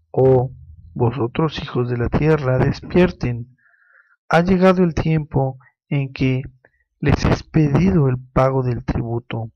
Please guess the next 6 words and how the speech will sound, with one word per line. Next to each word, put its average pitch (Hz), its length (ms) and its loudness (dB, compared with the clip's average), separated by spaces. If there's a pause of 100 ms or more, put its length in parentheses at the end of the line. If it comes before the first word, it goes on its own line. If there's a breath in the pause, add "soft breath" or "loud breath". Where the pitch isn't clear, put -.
(1600 loud breath)
Ustedes 147 640 -2
fueron 170 340 2
esclavos 165 600 0
de 135 100 2
la 131 140 -2
sombra 143 520 -2